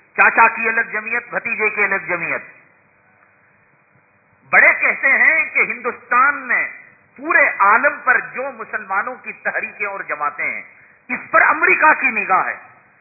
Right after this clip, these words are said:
امریکہ اس میں تفریقہ پیدا کرنا چاہتا ہے، پھوٹ ڈالنا چاہتا ہے۔ میں قسم کھا کر کہتا ہوں، مجھے دارالعلوم کا تو علم نہیں ہے، مجھے سہارنپور کے مظاہر کا علم نہیں، لیکن وثوق کے ساتھ کانفیڈنس کے ساتھ،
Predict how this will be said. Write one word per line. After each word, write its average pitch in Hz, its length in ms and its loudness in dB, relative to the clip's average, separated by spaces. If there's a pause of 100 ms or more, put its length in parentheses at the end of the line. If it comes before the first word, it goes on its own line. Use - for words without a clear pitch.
(120)
امریکہ 277 600 0 (480)
اس 220 180 -10
میں 269 120 -4 (100)
تفریقہ 262 580 0
پیدا 226 260 0
کرنا 185 320 -6
چاہتا 156 360 -4
ہے، 147 100 -6 (160)
پھوٹ 277 160 -10 (100)
ڈالنا 165 300 -2
چاہتا 117 400 -6
ہے۔ 87 40 -12 (520)
میں 330 240 0
قسم 302 300 -2
کھا 240 140 2
کر 202 180 -4
کہتا 170 300 -2
ہوں، 233 200 -2 (300)
مجھے 226 180 -2
دارالعلوم 220 540 -2
کا 226 120 0
تو 220 140 -4
علم 240 300 -4
نہیں 247 260 -2
ہے، 262 140 0 (340)
مجھے 269 360 2 (340)
سہارنپور 240 520 2
کے 233 160 -6
مظاہر 208 440 0
کا 220 160 2
علم 247 260 -2
نہیں، 247 240 -2 (300)
لیکن 254 520 0
وثوق 349 460 -6
کے 226 140 -4
ساتھ 151 220 0 (340)
کانفیڈنس 285 680 2
کے 226 160 -2
ساتھ، 175 220 2